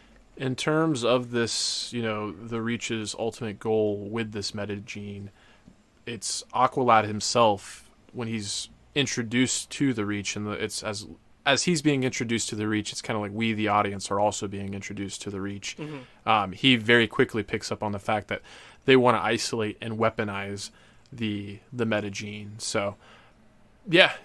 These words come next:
Speaker 1: it's, uh, interesting that we, the audience, have that information, but right as, you know, the team discovers who this partner is and starts to get an inclination of what their ultimate go-, goal is,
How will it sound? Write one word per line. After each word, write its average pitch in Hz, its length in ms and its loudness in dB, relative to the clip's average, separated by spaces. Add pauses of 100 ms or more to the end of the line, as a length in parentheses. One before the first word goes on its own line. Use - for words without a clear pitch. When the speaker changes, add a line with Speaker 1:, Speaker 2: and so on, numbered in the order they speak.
Speaker 1:
it's, 127 320 2
uh, 120 480 8 (1400)
interesting 160 640 2 (140)
that 123 160 4
we, 127 140 4
the 127 140 4
audience, 113 420 6
have 113 200 4
that 110 160 6
information, 107 720 -4 (540)
but 107 240 0
right 120 320 6
as, 120 240 2
you 117 100 -2
know, 110 160 2
the 107 120 -6
team 113 640 -2 (380)
discovers 113 520 2
who 117 120 0
this 107 140 -2
partner 104 440 0
is 104 180 -4
and 104 100 -8
starts 107 320 0
to 113 120 -8
get 104 140 -4
an 107 160 -6
inclination 107 680 -4
of 101 100 -6
what 104 180 0
their 101 140 0
ultimate 104 360 -4
go-, 107 440 2
goal 110 300 2
is, 98 300 -6